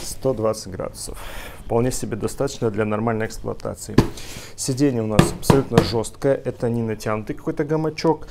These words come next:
Хорошая широкая спинка с мягким таким наполнителем. Сидушка тоже мягкая.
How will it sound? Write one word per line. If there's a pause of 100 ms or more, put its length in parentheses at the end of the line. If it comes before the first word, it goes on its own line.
(280)
Хорошая
широкая
спинка
с
мягким
таким
наполнителем.
Сидушка
тоже
мягкая.